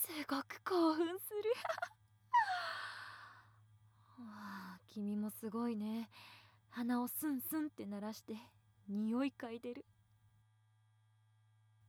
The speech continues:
蒸れたおちんぽの匂いで興奮してるのかな？でも匂いだけじゃなくて、もっと深く感じさせてあげるからね。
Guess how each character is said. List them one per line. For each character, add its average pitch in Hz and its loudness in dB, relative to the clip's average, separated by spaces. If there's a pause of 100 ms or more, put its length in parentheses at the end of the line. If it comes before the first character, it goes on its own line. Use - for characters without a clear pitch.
(360)
蒸 233 2
れ 233 0
た 202 -4
お 185 -4
ち 220 -4
ん 226 -2
ぽ 196 -4
の 175 -2
匂 185 -2
い 196 -2
で 185 -8
興 196 -4
奮 220 -2
し - -10
て 226 -2
る 226 -4
の 208 -4
か - -14
な？ 180 -12 (2750)
で 208 0
も 196 0
匂 220 2
い 277 0
だ 190 -8
け 196 -8
じ - -10
ゃ - -10
な - -12
く - -20
て、 - -12 (880)
も 202 0
っ - -4 (200)
と 226 2
深 208 -8
く - -14
感 202 -4
じ 185 -10
さ 214 -6
せ - -16
て 196 -6
あ 196 -4
げ 220 -4
る 208 -4
か 220 -10
ら - -14
ね。 - -20